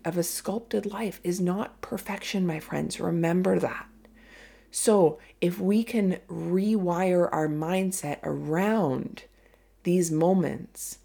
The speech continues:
if we can have confidence in ourselves to be able to have those refuel meals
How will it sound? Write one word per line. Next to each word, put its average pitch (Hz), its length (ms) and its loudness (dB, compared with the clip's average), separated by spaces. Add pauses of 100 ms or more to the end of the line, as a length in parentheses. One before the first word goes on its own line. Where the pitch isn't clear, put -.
(880)
if 180 220 2
we 190 140 4
can 170 500 2 (840)
have - 400 0
confidence 180 680 0
in 147 160 0
ourselves - 600 0
to 170 140 0
be 180 240 6
able 185 320 8
to 151 460 2 (680)
have 196 640 2 (120)
those 170 520 8
refuel 185 640 6
meals 165 840 4